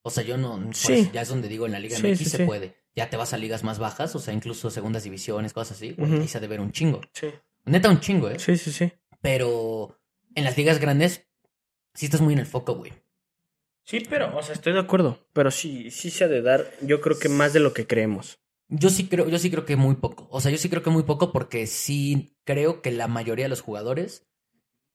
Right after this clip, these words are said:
Speaker 1: sí,
Speaker 2: Es
Speaker 1: porque
Speaker 2: que, pues, al final del día está, o sea, no, no sabemos, güey. Pues te digo, güey. A
Speaker 1: No,
Speaker 2: lo mejor,
Speaker 1: obvio.
Speaker 2: a lo mejor y esta jornada lo hicieron cinco güeyes. ¿De quién se enteraron? ¿De Paquetá?
Speaker 1: No, obvio, obvio. O sea,
Speaker 2: O sea,
Speaker 1: no
Speaker 2: te
Speaker 1: sab-
Speaker 2: enteras del que, del que, del que descubren,
Speaker 1: No,
Speaker 2: güey.
Speaker 1: o sea, o-, obvio, al final no sabemos. Al final,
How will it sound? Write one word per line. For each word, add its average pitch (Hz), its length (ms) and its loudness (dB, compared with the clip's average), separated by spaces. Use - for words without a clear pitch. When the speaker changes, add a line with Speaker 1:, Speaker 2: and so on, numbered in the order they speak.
Speaker 1:
sí, - 300 -4
Speaker 2:
Es - 140 -4
Speaker 1:
porque 180 140 6
Speaker 2:
que, 247 100 2
pues, 180 140 2
al 151 120 6
final 160 260 0
del 170 100 -4
día 170 80 -2
está, 165 260 -6
o 127 240 -12
sea, 131 120 -12
no, 131 200 -8
no 135 140 -8
sabemos, 135 420 -2
güey. 107 140 -2
Pues 123 240 -6
te 123 100 6
digo, 151 180 6
güey. 120 180 4
A 127 40 6
Speaker 1:
No, 131 100 10
Speaker 2:
lo 233 140 12
mejor, 180 180 12
Speaker 1:
obvio. 151 120 8
Speaker 2:
a 156 40 8
lo 160 80 12
mejor 170 300 10
y 160 260 8
esta 170 300 8
jornada 151 420 6
lo 180 80 8
hicieron 135 320 6
cinco 120 220 2
güeyes. 139 340 6
¿De 120 120 2
quién 139 180 0
se 160 80 0
enteraron? 147 320 4
¿De 165 80 4
Paquetá? 143 640 0
Speaker 1:
No, 254 280 8
obvio, 151 240 8
obvio. 143 220 6
O 110 60 0
sea, 139 120 8
Speaker 2:
O 151 40 12
sea, 160 80 12
Speaker 1:
no 151 60 2
Speaker 2:
te 147 40 8
Speaker 1:
sab- 147 60 8
Speaker 2:
enteras 185 260 8
del 143 160 4
que, 120 240 6
del 117 220 2
que, 110 320 2
del 123 220 4
que 120 200 4
descubren, 160 580 8
Speaker 1:
No, 247 100 10
Speaker 2:
güey. 254 100 10
Speaker 1:
o - 40 10
sea, 196 120 6
o-, 208 200 8
obvio, 202 140 8
al 160 60 6
final 143 220 6
no 190 60 8
sabemos. 143 440 0
Al 107 80 -10
final, 123 280 -2